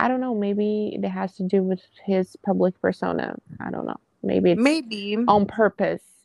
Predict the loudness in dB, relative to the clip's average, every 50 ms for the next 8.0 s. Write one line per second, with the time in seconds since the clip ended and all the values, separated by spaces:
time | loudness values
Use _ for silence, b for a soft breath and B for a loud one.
0 | -8 -6 -4 -4 -4 -4 -4 -6 -6 -8 -10 _ _ _ _ _ _ _ _ _
1 | -6 -2 0 0 2 2 2 0 0 0 -2 -4 -6 -8 -10 _ _ _ _ _
2 | _ _ _ _ _ _ _ _ _ _ _ _ _ -2 0 2 2 2 0 -2
3 | -8 _ _ -16 -10 -6 -6 -4 0 0 0 0 2 4 4 6 6 4 4 2
4 | -2 -6 _ _ _ _ _ _ _ _ _ _ _ _ _ _ _ _ _ _
5 | _ _ _ _ _ _ _ _ _ _ _ _ _ _ _ -12 -8 -6 -6 -6
6 | -6 -4 -6 -6 -4 -2 0 2 2 2 2 0 -2 -6 -8 -8 -10 -12 -14 -20
7 | _ _ _ -2 -2 -2 -4 -6 -10 -10 -8 -6 -6 -6 -8 -8 -10 -14 -16 -20